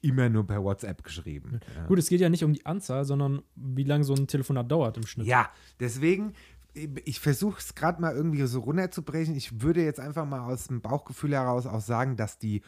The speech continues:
Speaker 1: jüngere Generation generell nicht mehr telefoniert. Würde ich jetzt mal aus dem Bauchgefühl heraus sagen. Und dementsprechend sind natürlich auch diese Sachen, da sind dann, wenn dann wahrscheinlich telefoniert wird, auch viel kürzer.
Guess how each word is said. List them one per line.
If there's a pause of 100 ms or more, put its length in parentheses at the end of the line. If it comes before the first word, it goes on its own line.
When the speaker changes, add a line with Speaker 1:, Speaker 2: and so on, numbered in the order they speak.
(160)
Speaker 1:
jüngere
Generation
generell
nicht
mehr
telefoniert.
Würde
ich
jetzt
mal
aus
dem
Bauchgefühl
heraus
sagen. (500)
Und
dementsprechend
sind
natürlich
auch
diese
Sachen,
da
sind
dann,
wenn
dann
wahrscheinlich
telefoniert
wird,
auch
viel
kürzer.